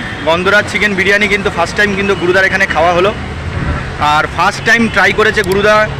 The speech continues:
রান্নাটা। তো ফার্স্ট টাইমেই কিন্তু একদম মোটামুটি অনেকটাই ভালো লেগেছে। এবার দেখো আমার বলাটা কিন্তু বললে তো সব কিছু হবে না, তোমরা আসবে, তোমরা খাবে, সেটা জা-, জানাবে। এখনও কিন্তু দেখো মোটামুটি ভিড় আছে, খাওয়া দাওয়া চলছে।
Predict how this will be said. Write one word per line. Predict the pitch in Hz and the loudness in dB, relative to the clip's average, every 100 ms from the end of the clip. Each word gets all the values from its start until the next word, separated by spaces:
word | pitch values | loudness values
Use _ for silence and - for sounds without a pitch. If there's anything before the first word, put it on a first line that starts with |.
| - - - - 147 151 151 151 | -8 -8 -8 -6 -2 2 4 4
রান্নাটা। | 160 185 202 180 - - - - | 2 2 2 2 0 -6 -8 -4
তো | 170 | -2
ফার্স্ট | - 175 - | 0 -2 0
টাইমেই | 226 233 233 247 | 2 2 4 2
কিন্তু | 226 220 226 | 2 2 4
একদম | 202 175 226 | 2 2 2
মোটামুটি | 214 202 214 220 | 2 2 2 2
অনেকটাই | 190 196 - 247 | 0 0 2 2
ভালো | 196 196 | 4 4
লেগেছে। | 202 190 196 208 | 4 2 2 2
এবার | 175 | 2
দেখো | 170 160 | 0 0
আমার | 170 190 | 0 2
বলাটা | 190 196 196 | 2 2 2
কিন্তু | 202 196 202 202 - | 0 0 0 0 0
বললে | 175 190 196 | 2 2 2
তো | 202 | 0
সব | 185 - | 0 -2
কিছু | 196 | 0
হবে | 208 247 | 2 2
না, | 175 - - 202 - | 0 0 -4 -4 -2
তোমরা | 208 240 | 2 4
আসবে, | 202 202 220 | 4 2 0
তোমরা | 220 214 214 | 0 2 2
খাবে, | - 185 214 220 - | 2 2 2 2 0
সেটা | 196 202 | 0 2
জা-, | 190 | 2
জানাবে। | 170 180 208 | 2 2 4
এখনও | 180 208 220 | 2 2 0
কিন্তু | 220 202 | 2 2
দেখো | 202 | 2
মোটামুটি | 202 190 196 | 2 2 2
ভিড় | 190 165 180 | 0 2 2
আছে, | 185 202 - - - - - - | 2 0 -2 -6 -6 -4 -4 -2
খাওয়া | 147 | 2
দাওয়া | 175 180 | 2 2
চলছে। | 190 180 190 | 2 2 2